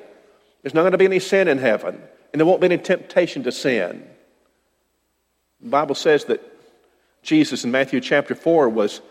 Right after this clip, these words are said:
tempted by the tempter. I believe that every sin is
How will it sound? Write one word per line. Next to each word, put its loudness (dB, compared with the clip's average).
tempted -2
by 0
the -8
tempter. -6
I 0
believe 2
that 0
every 2
sin -2
is 0